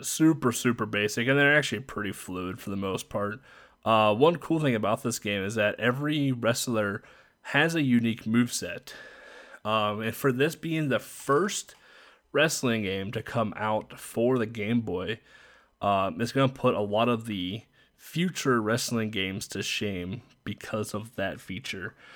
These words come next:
Uh, my go-to during my playthrough, I played it with as the Joker, uh, because he had the torture rack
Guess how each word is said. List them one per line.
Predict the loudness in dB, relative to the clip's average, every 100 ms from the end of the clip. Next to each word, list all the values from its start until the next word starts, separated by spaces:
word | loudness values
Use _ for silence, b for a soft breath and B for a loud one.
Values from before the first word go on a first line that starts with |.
| B B B
Uh, | 2 2
my | 4 6
go-to | 8 8 8 6 2 4 6 4 2 -4 -8
during | 0 4 4
my | 2 0
playthrough, | 2 0 0 -2
I | -4
played | 0 0
it | 0
with | -2 -6
as | -6 -6 -6
the | -10
Joker, | -4 2 2 2 -4 -6 -10 B B B
uh, | 0 2 2
because | 2 0 2
he | 0
had | -2
the | -2
torture | -2 2 4 4 2
rack | 2 2 0 -6